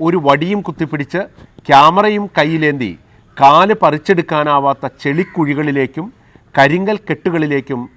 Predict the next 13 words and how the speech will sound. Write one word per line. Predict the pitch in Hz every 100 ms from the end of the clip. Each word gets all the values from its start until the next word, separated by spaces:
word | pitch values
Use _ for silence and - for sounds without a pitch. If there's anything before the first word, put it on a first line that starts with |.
| 131
നടന്നു | 127 131 160 196
നീങ്ങുന്ന | 180 143 139 135 131 135 _ _ _
വയനാട്ടിൽ | 120 135 160 202 208 202 160
നിന്നുള്ള | 139 127 120 -
കാഴ്ചകൾ | 120 127 135 98 78 _ _ _
അത്ര | 120 - _ 185
നിസ്സാരമായി | 151 131 - 165 165 127 101 82 - -
കാണാനാവില്ല. | 113 117 113 92 85 71 65 _ _ _ _ _ _ _ 156
ന്യൂസ് | 165 208 214
റൂമിൽ | 226 226 220
നിന്ന് | 214 208 202 196 _ -
"ശ്രദ്ധിക്കണേ, | 160 147 175 - 202 202 202 - -
ശ്രദ്ധിക്കണേ" | 156 147 202 208 190 175